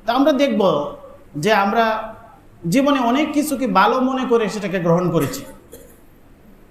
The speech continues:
কিন্তু পরবর্তীতে দেখতে পাচ্ছি যে এটা ভালো হয় নাই। আর জীবনে অনেক কিছু আমরা মন্দ মনে করে সেটাকে আমরা পরিহার করেছি,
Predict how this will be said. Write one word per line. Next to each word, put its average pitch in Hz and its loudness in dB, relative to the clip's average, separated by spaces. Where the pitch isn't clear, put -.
কিন্তু 254 2
পরবর্তীতে 247 2
দেখতে 233 0
পাচ্ছি 247 -2
যে 214 0
এটা 190 -2
ভালো 185 0
হয় 170 4
নাই। 139 -2
আর 202 4
জীবনে 269 0
অনেক 269 0
কিছু 294 2
আমরা 277 0
মন্দ 269 4
মনে 277 0
করে 240 0
সেটাকে 240 -2
আমরা 226 0
পরিহার 202 2
করেছি, 165 -2